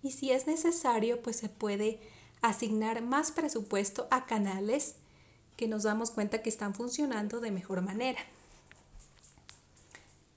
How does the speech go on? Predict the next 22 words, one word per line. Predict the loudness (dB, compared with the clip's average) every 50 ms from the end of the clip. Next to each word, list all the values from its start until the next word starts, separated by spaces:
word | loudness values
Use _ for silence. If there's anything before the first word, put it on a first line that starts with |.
| -2 2
Esto | 2 4 4 6
ha | 4
sido | 4 4 2 0 -2 -2
todo | 0 0 2 4 4
en | 4 2
cuanto | 2 2 0 2 0 0 0 0 0 2
a | 2
estos | 2 2 2 2 2 2
modelos, | 2 2 2 2 2 2 2 2 0 0 -2 -4 -6 -10 -14 -20 -20 -20 -20 _ _ -18 -8 -2
eh, | 0 0 2 2 0 0 -2 -4 -8 -16 -20 -20 -20 -20 _ _ _ _ _ 6
teniendo | 8 8 8 8 4 4 4
en | 2 2
consideración | 4 4 6 6 6 6 4 2 2 2 0 0 2 2 2 2 2 2 0 0
para | 0 0 0 0 2
una | 2 0 0 0
atribución | -2 -2 -2 -2 -4 -2 -2 -2 -2 -2 -2 -2 -4
correcta | -2 -2 -2 0 0 0 -2 -2 -4 -4 -4 -2
de | -2 -2
tus | -2 -2 -2 -2
resultados | 0 0 0 0 0 -2 -6 -4 -2 0 0 2 0 0 -2
de | -2 -2
marketing. | -2 -2 -2 -2 -4 -6 -10 -16 -18 -20